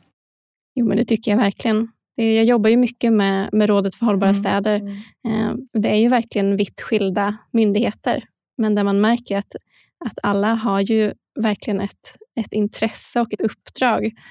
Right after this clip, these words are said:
Speaker 1: som handlar mycket mer om, om hållbar stadsutveckling, hållbara städer och samhällen
Speaker 2: Mm.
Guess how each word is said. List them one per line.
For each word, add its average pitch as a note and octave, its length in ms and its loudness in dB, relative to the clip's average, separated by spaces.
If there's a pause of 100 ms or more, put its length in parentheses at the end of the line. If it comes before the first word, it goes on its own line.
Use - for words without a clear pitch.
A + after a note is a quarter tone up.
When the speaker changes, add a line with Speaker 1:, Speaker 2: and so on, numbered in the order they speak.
(220)
Speaker 1:
som G#3+ 100 -2
handlar G3 360 0
mycket G2+ 420 -2
mer G2+ 260 0
om, G3+ 300 -4 (160)
om G#3 160 2
hållbar G3+ 520 0
stadsutveckling, - 760 -6
hållbara G3 340 -2
städer G3+ 300 -4
och G3 60 -2
samhällen G3+ 480 -2
Speaker 2:
Mm. - 160 -6